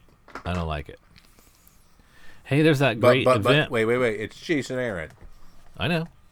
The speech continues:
Speaker 1: And
Speaker 2: Okay,
Speaker 1: Jason
Speaker 2: sorry.
Speaker 1: Aaron, I, I trust. I won't, I won't, I just don't like this arc.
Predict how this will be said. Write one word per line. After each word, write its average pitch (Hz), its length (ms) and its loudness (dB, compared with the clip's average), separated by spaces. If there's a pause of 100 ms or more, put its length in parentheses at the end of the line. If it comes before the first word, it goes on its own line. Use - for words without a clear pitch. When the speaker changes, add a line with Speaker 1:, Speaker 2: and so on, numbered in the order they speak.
(340)
Speaker 1:
And 101 180 0
Speaker 2:
Okay, 92 60 -4
Speaker 1:
Jason 104 300 0
Speaker 2:
sorry. 123 100 4
Speaker 1:
Aaron, 127 340 -2
I, 104 80 2
I 123 40 4
trust. 135 560 -4 (1900)
I 87 120 -2
won't, 107 240 -4 (140)
I 85 100 -2
won't, 104 280 -4 (440)
I 78 100 -2
just 87 180 -10
don't 95 140 -2
like 98 180 -2
this 101 180 -4
arc. 92 320 -6